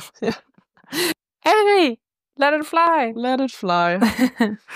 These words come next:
Speaker 1: Aber echt.
Speaker 2: So nämlich.
Speaker 1: Ja, dann danke fürs Zuhören, wie immer. Und wir freuen uns auf Feedback, auf, ähm, auf alles, was ihr mit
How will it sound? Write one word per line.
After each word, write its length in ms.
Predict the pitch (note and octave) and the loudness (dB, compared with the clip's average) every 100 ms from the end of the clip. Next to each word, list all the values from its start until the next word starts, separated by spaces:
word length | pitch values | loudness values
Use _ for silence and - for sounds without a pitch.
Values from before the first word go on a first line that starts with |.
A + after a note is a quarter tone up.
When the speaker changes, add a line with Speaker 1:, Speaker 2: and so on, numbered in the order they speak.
| - A3 | -10 -6
Speaker 1:
Aber 200 | G3 B2 | -2 -2
echt. 120 | E3+ | 0
Speaker 2:
So 80 | F#3+ | 0
nämlich. 580 | F3+ F3 F#3+ G3 G3 - _ - | 0 -2 -4 -8 -8 -12 _ -8
Speaker 1:
Ja, 360 | - A3+ G3+ - _ _ | 0 2 2 -2 _ _
dann 320 | A#3 A3+ A#3 | 0 2 2
danke 240 | A3 A#3+ C#4 | 2 0 -4
fürs 300 | - C4 - | -4 -4 -4
Zuhören, 640 | - B3 C4 A#3 A#3 C4+ - - | 0 2 4 2 2 -4 -10 -8
wie 100 | G#3+ | -4
immer. 500 | A3 G#3+ G#3+ A3 - | -2 0 -2 -4 -6
Und 380 | G3+ F#3+ G3 F#3+ | -4 -2 -4 -6
wir 80 | |
freuen 340 | G3 - G3 F#3+ | -10 -6 -4 -2
uns 260 | G3 - - - - - | -2 -6 -12 -20 -16 -4
auf 160 | C4 | -4
Feedback, 600 | - B3+ A#3 G3 G3+ G#3 | -2 -4 -2 0 2 0
auf, 460 | - G3 G3+ - - - | 0 0 0 -4 -12 -4
ähm, 520 | G#3 G3 F#3+ F#3+ G3+ _ _ _ _ _ - | -2 0 0 -2 -4 _ _ _ _ _ -12
auf 180 | A3 | -4
alles, 420 | - G3 G3+ - - | -2 -2 -2 -8 -10
was 180 | G3+ - | -10 -6
ihr 100 | F3+ F#3+ | -8 -6
mit 240 | G3 F#3+ | -10 -10